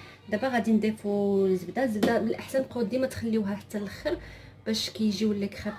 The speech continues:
واحد، واحد اللون زوين، وحتى الفاني باش كيبقى من الاحسن، يعني ماشي ضروري ولكن من الاحسن يعني نقوموا بهذه العمليه هذه.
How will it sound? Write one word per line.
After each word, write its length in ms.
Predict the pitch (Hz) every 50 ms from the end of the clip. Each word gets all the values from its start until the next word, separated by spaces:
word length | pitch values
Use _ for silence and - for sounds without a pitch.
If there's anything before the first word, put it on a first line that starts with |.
| - - 214
واحد، 200 | 202 196 - 202 202 202
واحد 220 | 196 - - -
اللون 220 | 190 196 202 196 185
زوين، 420 | 180 180 180 196 220 262 302 294 - - - - - - - - - - - - -
وحتى 340 | - 196 - - - 262 262
الفاني 360 | 254 214 214 202 202 208 262 - - - - - -
باش 100 | - - - - -
كيبقى 400 | - 190 - - - 233 233 - - - - - - - - - - - - - - - - - - - - 196 - - - - - - -
من 100 | 254 302
الاحسن، 400 | - - - - - - 202 190
يعني 320 | 190 160 156 180 214 220
ماشي 460 | 226 226 226 220 - - 294 294 285 247
ضروري 480 | 214 214 226 233 254 254 262 285 349
ولكن 560 | 370 320 294 285 285 - 285 285 285 277 277
من 40 | 285
الاحسن 480 | 311 285 - - - - - 320 349 359 - - - - - -
يعني 240 | 214 214 233 254 269
نقوموا 540 | 262 254 247 233 - - 247 240 262 311 294 - - - -
بهذه 220 | 220 220 240 233
العمليه 480 | 214 208 180 202 208 208 196 202 214 220
هذه. 300 | 190 180 180 - _